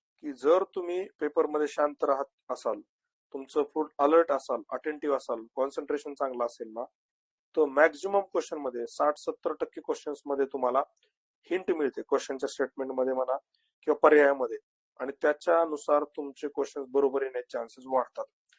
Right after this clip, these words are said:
आणि तुमचा जर थोडा जरी अभ्यास चांगला असेल, बेस चांगला असेल ना, तर तुम्हाला त्याच्यावर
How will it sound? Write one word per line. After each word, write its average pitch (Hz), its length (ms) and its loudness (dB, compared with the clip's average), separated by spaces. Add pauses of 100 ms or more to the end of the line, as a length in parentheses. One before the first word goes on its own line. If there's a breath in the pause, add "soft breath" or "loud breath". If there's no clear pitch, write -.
(280 soft breath)
आणि 127 220 -2
तुमचा 156 240 2
जर 160 160 8
थोडा 160 320 4
जरी 180 140 0
अभ्यास 160 280 4
चांगला 135 300 -6
असेल, 117 300 -10
बेस 139 200 -2
चांगला 135 360 -8
असेल 120 300 -12
ना, 120 60 -16 (560)
तर 135 60 -6 (120)
तुम्हाला 147 280 4
त्याच्यावर 139 340 0